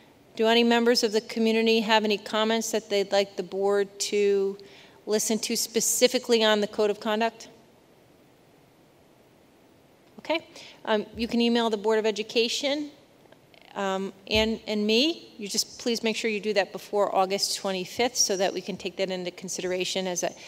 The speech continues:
I work to present the final Code of Conduct for the board's consideration, um, at our next meeting. And then the district-wide safety plan is posted. There's not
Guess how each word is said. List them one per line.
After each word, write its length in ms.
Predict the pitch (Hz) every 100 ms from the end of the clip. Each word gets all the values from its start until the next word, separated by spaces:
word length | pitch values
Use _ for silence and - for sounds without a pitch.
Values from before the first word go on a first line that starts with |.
| - -
I 100 | 190
work 180 | 190 190
to 60 | -
present 380 | 190 180 185 180
the 60 |
final 360 | - 185 180 175 - -
Code 160 | 190 180
of 80 |
Conduct 420 | 180 180 175 180 -
for 300 | 180 175 175 - - -
the 60 |
board's 280 | 175 196 196
consideration, 840 | - 180 190 180 180 175 - 175 175 - - - _ -
um, 420 | 185 180 180 175 - -
at 120 | 190 185
our 80 |
next 300 | 180 185 -
meeting. 280 | 180 165 165 - - - -
And 120 | 254
then 100 | 277
the 80 | 294
district-wide 460 | 285 - 277 277 262
safety 320 | 285 - 254
plan 240 | - 233
is 120 | 214 -
posted. 680 | - 294 285 311 277 262 -
There's 180 | 220 214
not 280 | 220 220